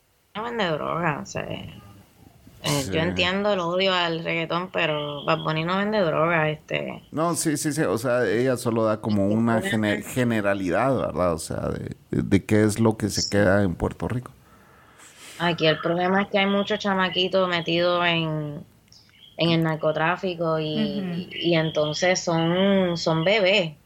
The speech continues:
Speaker 1: porque estos nenes que se están matando son nenes de veintiuno, veintitrés años. Eh,
Speaker 3: Son
Speaker 1: bien rara la
Speaker 3: chavitos.
Speaker 1: vez que realmente pase de esa edad, porque los maleantes hoy día no sobreviven tanto.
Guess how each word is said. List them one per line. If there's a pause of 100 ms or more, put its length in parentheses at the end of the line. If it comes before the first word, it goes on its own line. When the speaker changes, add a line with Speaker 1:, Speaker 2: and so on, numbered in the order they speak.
(520)
Speaker 1:
porque
estos
nenes
que
se
están
matando
son
nenes
de
veintiuno,
veintitrés
años. (760)
Eh,
Speaker 3:
Son
Speaker 1:
bien
rara
la
Speaker 3:
chavitos.
Speaker 1:
vez
que
realmente
pase
de
esa
edad, (320)
porque
los
maleantes
hoy
día
no
sobreviven
tanto.